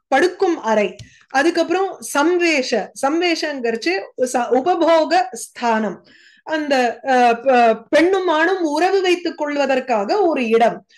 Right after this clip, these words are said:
அதுக்கப்புறம் பிராங்கணம், பிராங்கணம்ங்கிறச்சு வீட்டை தாண்டி இருக்கக்கூடிய ஒரு அந்த, அஹ், ப-, மித்-, இது, ம், அஹ், வாசல் திண்ணைங்கிறோமே அது பிராங்கணம் உங்களுக்கு. அதை தாண்டி இருக்கக்கூடிய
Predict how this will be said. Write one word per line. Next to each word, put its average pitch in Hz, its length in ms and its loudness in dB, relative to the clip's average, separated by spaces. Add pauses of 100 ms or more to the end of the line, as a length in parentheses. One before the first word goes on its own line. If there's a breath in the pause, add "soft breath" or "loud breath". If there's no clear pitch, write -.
(160 soft breath)
அதுக்கப்புறம் 339 680 2
பிராங்கணம், 294 640 0 (200)
பிராங்கணம்ங்கிறச்சு 330 960 0
வீட்டை 359 320 0
தாண்டி 311 460 -2
இருக்கக்கூடிய 294 720 -2
ஒரு 277 200 -2 (380 loud breath)
அந்த, 269 260 0 (340)
அஹ், 247 260 2
ப-, 226 380 2
மித்-, 311 400 2
இது, 262 320 0
ம், 220 360 -6 (160)
அஹ், 208 320 0 (240 loud breath)
வாசல் 294 640 2
திண்ணைங்கிறோமே 269 680 0
அது 339 460 0
பிராங்கணம் 247 600 -2
உங்களுக்கு. 226 420 0 (380 loud breath)
அதை 285 320 2
தாண்டி 359 600 2
இருக்கக்கூடிய 320 580 -4